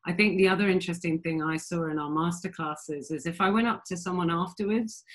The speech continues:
um, uh, one of the kind of, so we, it, the way it would work is you'd have, like, ten mentors and then thirty people attending, and it'd be a bit more like speed recruitment than a,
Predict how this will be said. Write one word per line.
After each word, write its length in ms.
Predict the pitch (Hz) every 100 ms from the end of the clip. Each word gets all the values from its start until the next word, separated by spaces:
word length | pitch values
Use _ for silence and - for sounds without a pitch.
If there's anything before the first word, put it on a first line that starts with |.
| - - _ _
um, 380 | 160 156 156 156 - 143
uh, 200 | 160 151
one 200 | 175 175
of 80 | 170
the 100 | 170
kind 200 | 165 156
of, 80 | -
so 140 | 165
we, 240 | 175 170 185
it, 120 | 180
the 80 | 180
way 180 | 180
it 80 | 170
would 140 | 170 165
work 260 | 156 -
is 140 | 156 147
you'd 100 | 131
have, 180 | 151 147
like, 160 | 147 -
ten 240 | 170 165
mentors 680 | 160 156 170 196 214 220 - _ - - -
and 200 | 151 147
then 280 | 147 143 143
thirty 340 | 165 156 - 151
people 280 | 160 160 147
attending, 460 | - 151 156 151
and 80 | 139
it'd 120 | 170
be 120 | 226
a 40 | 240
bit 180 | 196 180
more 120 | 170
like 200 | 151 -
speed 280 | - 156 151
recruitment 440 | 131 165 156 147
than 100 |
a, 100 | 147